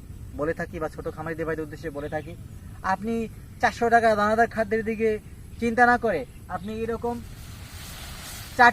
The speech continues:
টাকার ঘাস রোপণ করেন। চার টাকার ঘাস, চার টাকার বলা আসলে কেমন, একটা কাটি, এখন তো আর রকম, একটা কাটি আপনার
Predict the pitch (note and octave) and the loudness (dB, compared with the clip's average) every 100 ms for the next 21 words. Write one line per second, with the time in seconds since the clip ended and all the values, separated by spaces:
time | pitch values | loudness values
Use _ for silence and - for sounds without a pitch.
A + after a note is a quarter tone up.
0 | - B3 G#3+ A3+ F3+ F#3+ - F#3+ G3 F#3 | 8 6 8 6 6 4 2 -4 -4 0
1 | F3 D3 C#3+ F#3 - G#3 F3 D#3 C3 A2 | 0 0 2 0 0 2 2 0 -4 -12
2 | - - - F3+ - G#3+ A3+ A3+ G3+ G#3+ | -12 -6 0 2 4 2 2 4 6 10
3 | G#3+ G#3+ G#3 G#3 G#3 G3 - - G3+ G3 | 10 8 2 -4 -4 -6 -6 2 4 4
4 | G#3 - - - - G3+ F#3+ - A3+ - | -4 -12 -14 -16 -4 -2 0 -2 -2 0
5 | A3+ G#3+ G#3 C#3+ - - - - - - | 0 0 -4 -6 -10 -12 -12 -14 -12 -8
6 | A3 G#3+ C4 C4 B3 G3 F#3+ D3 B2 E3 | -2 4 4 8 8 8 2 -2 -4 -6
7 | - A#3 B3 A3+ A#3+ A#3 G#3+ G#3+ A#3 | 0 2 4 2 2 2 2 0 0